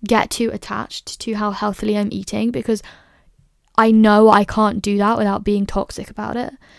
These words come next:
And it's just, like, to be honest, a bummer, because eating healthily or, like, living a healthy lifestyle in moderation, I'm not talking about, like,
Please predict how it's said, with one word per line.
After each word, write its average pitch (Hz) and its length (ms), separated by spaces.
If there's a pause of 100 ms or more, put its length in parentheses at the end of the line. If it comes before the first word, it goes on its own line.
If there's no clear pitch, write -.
(260)
And 220 140
it's 214 100
just, 262 200
like, 311 240 (680)
to 415 140
be 480 180
honest, 208 400
a 202 80
bummer, 196 560
because 226 480 (1000)
eating 392 360
healthily 220 640
or, 233 80
like, 226 180 (320)
living 269 340
a 320 60
healthy 254 300
lifestyle 208 640 (840)
in 311 220
moderation, 247 920
I'm 214 120
not 233 160
talking 240 320
about, 208 280
like, - 300